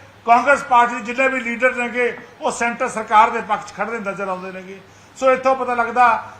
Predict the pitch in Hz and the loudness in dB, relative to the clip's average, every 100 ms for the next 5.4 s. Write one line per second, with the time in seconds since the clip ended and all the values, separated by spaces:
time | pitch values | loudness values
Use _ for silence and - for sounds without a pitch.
0 | - 226 - 220 220 233 233 - 240 220 | -12 -10 0 2 2 0 -2 -4 -6 -6
1 | - 196 185 180 185 185 214 202 202 190 | -2 -2 -2 -6 -6 -4 0 0 0 -6
2 | 202 180 202 196 196 190 220 208 - - | -6 -2 -2 0 -2 -2 -10 -12 -16 -20
3 | - - 214 208 208 214 226 214 233 - | -20 -4 -2 0 4 8 8 6 -2 -4
4 | 208 202 214 214 214 180 - 240 254 254 | -8 -8 -8 -8 -10 -14 -4 0 0 0
5 | 208 185 165 143 | -10 -6 -4 -4